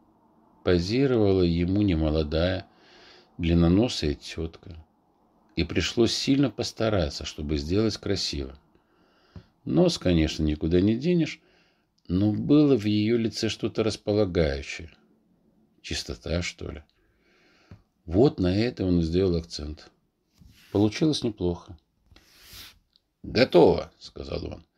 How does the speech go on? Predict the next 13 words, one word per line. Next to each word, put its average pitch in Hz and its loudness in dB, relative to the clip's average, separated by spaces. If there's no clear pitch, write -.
протягивая 85 0
портрет - -8
тетке. - -14
Та 120 2
долго 98 0
его 73 2
изучала, 92 -4
а 80 -10
потом 123 0
подняла 85 2
на 87 2
него 71 -2
глаза, 76 -6